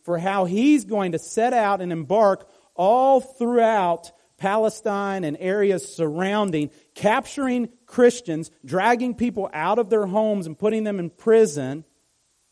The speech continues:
seeing Christians both imprisoned and murdered. That's his past. He's taken ownership of that. What it means, right, to be humble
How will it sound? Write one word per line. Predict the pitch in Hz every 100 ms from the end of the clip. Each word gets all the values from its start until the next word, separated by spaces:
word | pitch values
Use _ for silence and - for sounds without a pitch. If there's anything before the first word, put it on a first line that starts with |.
| _ _ _ _
seeing | _ - 190
Christians | 180 190 180 - 160 139
both | _ 156 147 - -
imprisoned | 147 - 170 160 156 135 - _ _ _ _ _ _ _
and | 123
murdered. | 139 175 185 123 95
That's | 135 156 -
his | 135 - _ _ _
past. | - 110 90 _ _ _ _ _ _ _ _ _ _ _ _ _ _ _ _
He's | -
taken | 135 170 135
ownership | 151 147 101 -
of | 95
that. | 92 85 - _ _ _ _ _ _ _ _ _ _ _ _ _ _ _ _ _ _ _
What | - 226
it |
means, | 202 208 226 220 196 175 -
right, | 175 170
to | 180
be | 160 151
humble | 151 196 202 170 151 147 -